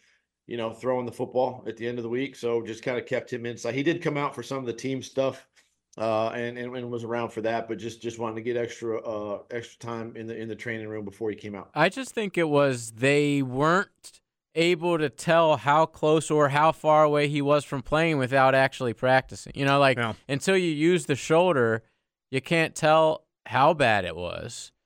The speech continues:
Speaker 3: Right.
Speaker 2: And so maybe they throw him out of practice and they're like, "Damn, this is, he's not even close to being ready to play," or,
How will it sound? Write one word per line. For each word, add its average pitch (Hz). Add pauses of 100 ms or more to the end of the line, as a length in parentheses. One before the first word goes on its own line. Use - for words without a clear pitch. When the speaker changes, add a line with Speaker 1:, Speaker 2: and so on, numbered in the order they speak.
(220)
Speaker 3:
Right. 120
Speaker 2:
And 120
so 135
maybe 139
they 143
throw 151
him 151
out 147
of 131
practice 160
and 143
they're 127
like, 107
"Damn, 98
this 98
is, - (680)
he's 123
not 123
even 104
close 110
to 110
being 104
ready 98
to 92
play," 117
or, 90